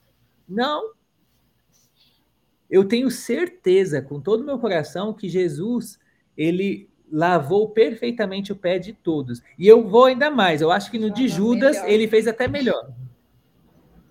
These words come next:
Speaker 1: Ele realmente deve ter feito bem melhor, sabe? Por quê? Porque ele nos ensina isso. Né? A palavra de Deus diz, diz, é, eu não lembro agora também a referência, que eu sempre esqueço,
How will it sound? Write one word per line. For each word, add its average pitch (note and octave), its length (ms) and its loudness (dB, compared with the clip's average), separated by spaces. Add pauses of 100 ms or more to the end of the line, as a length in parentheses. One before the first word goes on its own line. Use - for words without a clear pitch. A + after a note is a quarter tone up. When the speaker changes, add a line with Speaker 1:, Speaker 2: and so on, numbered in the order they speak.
(580)
Speaker 1:
Ele F3+ 200 0
realmente A#3 440 -2
deve A3+ 180 0
ter A#3+ 120 -8
feito A#3 240 -12
bem G3+ 380 -2
melhor, D3+ 560 -4
sabe? F#3 400 -6 (420)
Por D#4 220 -4
quê? F#3 400 -4 (140)
Porque F3 180 -8
ele G3+ 140 -4
nos A3+ 180 -6
ensina A#3 480 -10
isso. G#3 400 -16 (1300)
Né? E3+ 200 -4
A F3 80 0
palavra E3 340 -2
de F3+ 80 -10
Deus F3+ 180 -4
diz, F#3 480 -8
diz, G3+ 460 -10
é, C#3+ 360 -2
eu C#3+ 100 -6
não E3+ 100 -8
lembro F3+ 280 -6
agora C#3 260 -6
também C3+ 280 -14
a C3 80 -6
referência, C3 460 -10
que - 60 -20
eu B2 40 -16
sempre B2+ 240 -18
esqueço, - 460 -20